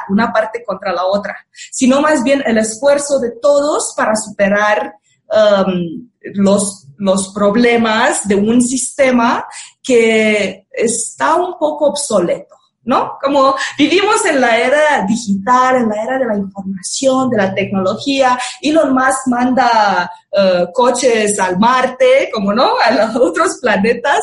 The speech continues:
o a la Luna o no sé qué, pero en muchas sociedades seguimos con un modelo tradicional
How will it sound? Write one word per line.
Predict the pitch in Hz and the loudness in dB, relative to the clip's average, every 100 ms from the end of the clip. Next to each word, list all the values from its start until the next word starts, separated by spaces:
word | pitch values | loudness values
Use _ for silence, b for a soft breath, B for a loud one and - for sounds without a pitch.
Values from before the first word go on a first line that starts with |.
| - | -2
o | |
a | 208 | -4
la | 202 190 | 0 0
Luna | 233 277 277 262 247 339 | 0 -2 -2 0 0 0
o | 247 | 0
no | 254 | -2
sé | 233 220 | -2 -4
qué, | 294 - B B B _ | -4 -4 B B B _
pero | 311 330 339 339 381 | 0 2 2 2 2
en | 269 254 | 2 2
muchas | 285 311 | 0 -4
sociedades | 330 311 302 240 220 220 285 - | -4 -2 0 2 2 0 -2 -2
seguimos | 226 220 226 240 320 - | 0 2 2 0 -4 -4
con | 226 | -2
un | 226 226 | 2 0
modelo | 247 233 247 269 | 0 -2 -2 -2
tradicional | 269 233 208 202 196 202 240 | -4 -6 -10 -4 0 0 0